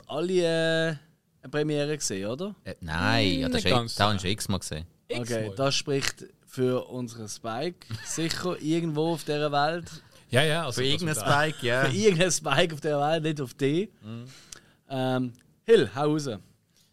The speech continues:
Speaker 3: Dieter, der Film, äh, habe ich gesehen gehabt vor keine Ahnung wann.
Speaker 1: Ah, du hast auch schon mal gesehen gehabt?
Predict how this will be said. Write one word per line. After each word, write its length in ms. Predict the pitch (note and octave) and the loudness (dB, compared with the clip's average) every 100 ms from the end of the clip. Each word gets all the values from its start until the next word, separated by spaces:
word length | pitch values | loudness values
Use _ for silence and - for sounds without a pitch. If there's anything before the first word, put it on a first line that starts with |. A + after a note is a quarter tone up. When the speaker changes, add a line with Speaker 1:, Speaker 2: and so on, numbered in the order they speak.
| _ _ _ E3+ | _ _ _ -2
Speaker 3:
Dieter, 520 | B3 C#4+ G3+ D#3 C3 - | 0 2 2 2 0 0
der 200 | C3 C3 | 0 0
Film, 640 | - A#2+ D#3 G3 A#2+ F#2 F#2+ D3+ - | -6 -10 -8 -4 -4 -6 -12 -14 -10
äh, 340 | G#2+ G#2 G#2+ G#2 | -6 -4 -4 -6
habe 320 | B2 F3+ G3+ | -2 0 0
ich 140 | F#3 - _ _ _ | -2 -4 _ _ _
gesehen 680 | - - - C3+ E3+ F#3 F#3+ | -4 -2 0 -2 0 0 -2
gehabt 360 | D3+ D3+ C3 - | 0 2 2 -2
vor 420 | - B2 A#2+ - | 0 2 2 0
keine 240 | G#2+ G2+ | -2 -2
Ahnung 240 | E2 F2 F#2 | -2 -8 -10
wann. 200 | F#2 - - _ _ _ _ _ _ _ _ _ _ | -12 -14 -20 _ _ _ _ _ _ _ _ _ _
Speaker 1:
Ah, 60 | F3 | -4
du 100 | G#3 | -2
hast 100 | E3+ | 0
auch 120 | G3 | 0
schon 160 | C4 C#4 | 0 -2
mal 100 | D4+ | -2
gesehen 260 | - C#4 | -4 -6
gehabt? 280 | - G#2 F2+ | -6 -6 -8